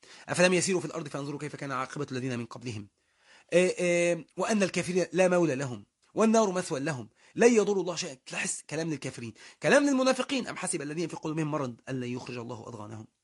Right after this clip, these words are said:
فأولى لهم طاعة وقول معروف، فإذا عزم الأمر فلو صدقوا الله لكان خيرا لهم. ده كلام للمنافقين. كلام حتى للمنا-، للمؤمنين المتخاذلين:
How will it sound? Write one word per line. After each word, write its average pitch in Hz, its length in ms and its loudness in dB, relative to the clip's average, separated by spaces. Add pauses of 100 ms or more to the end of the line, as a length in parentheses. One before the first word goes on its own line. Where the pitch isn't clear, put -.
(340)
فأولى 262 440 6
لهم 254 260 4
طاعة 214 440 4 (260)
وقول 143 360 -6
معروف، 120 560 -12 (380)
فإذا 254 280 6
عزم 277 280 6
الأمر 254 460 -2
فلو 175 220 -2
صدقوا 165 360 -6
الله 156 260 -4
لكان 165 400 0
خيرا 135 300 -2
لهم. 117 280 -10 (840)
ده - 80 -10
كلام 120 220 -4
للمنافقين. 110 560 -10 (300)
كلام 240 200 4
حتى - 360 -2
للمنا-، 156 480 -2
للمؤمنين 147 460 -2
المتخاذلين: 151 720 -4